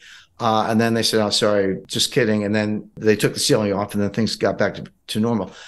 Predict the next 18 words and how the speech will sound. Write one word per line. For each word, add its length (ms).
Now, 220
this 260
was 160
a 80
time 640
when 160
farmers 540
around 220
the 80
country 400
were 180
driving 480
front 340
loaders 360
and 100
tractors 540
to 100
Washington, 640